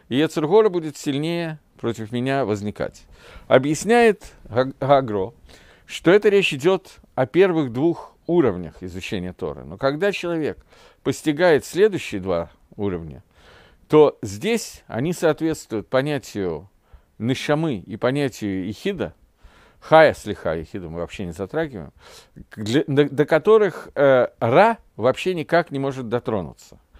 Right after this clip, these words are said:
Поэтому здесь нету проблемы с тем, что ты можешь попасться в руки ра,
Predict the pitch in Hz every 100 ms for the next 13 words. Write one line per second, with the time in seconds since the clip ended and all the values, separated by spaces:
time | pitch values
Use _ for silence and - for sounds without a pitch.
0 | - - _ - 151 185 156 110 95 156
1 | 226 - 147 208 202 185 143 147 135 160
2 | 151 98 - - 139 120 123 110 117 113
3 | - 113 127 113 - 101 104 101 - 92
4 | 98